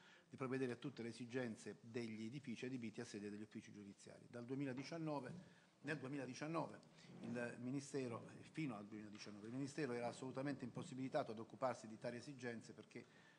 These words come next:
non c'era alcun dipendente in possesso delle ne-, necessarie qualifiche tecniche, ingegneri, architetti o geometri. Finalmente nel duemiladiciannove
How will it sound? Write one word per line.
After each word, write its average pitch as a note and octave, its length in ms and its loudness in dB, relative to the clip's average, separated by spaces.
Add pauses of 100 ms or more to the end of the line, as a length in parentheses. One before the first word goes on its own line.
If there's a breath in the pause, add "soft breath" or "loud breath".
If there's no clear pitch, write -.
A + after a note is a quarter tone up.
(120 loud breath)
non C3 160 0
c'era B2+ 260 2
alcun A2 360 0
dipendente C3 560 4
in A2+ 100 -2
possesso A#2 460 -2
delle A2+ 180 -4
ne-, A2+ 260 -6
necessarie A#2 460 -4
qualifiche A2 400 -6
tecniche, G#2+ 380 -6
ingegneri, A#2 560 0
architetti - 560 -8 (120)
o A2+ 100 -6
geometri. G#2 420 -6 (160)
Finalmente C3 440 0
nel A2 100 -6
duemiladiciannove B2+ 680 -2